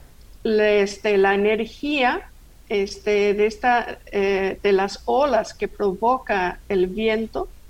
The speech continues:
esta energía cae sobre el arrecife y entonces, y absorbe esta energía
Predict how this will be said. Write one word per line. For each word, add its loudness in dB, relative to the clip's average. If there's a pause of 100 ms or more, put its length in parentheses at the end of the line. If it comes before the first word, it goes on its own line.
(580)
esta 2
energía 0
cae 2
sobre -2
el 4
arrecife -4 (580)
y 0
entonces, -2
y 0
absorbe 2
esta -4
energía -2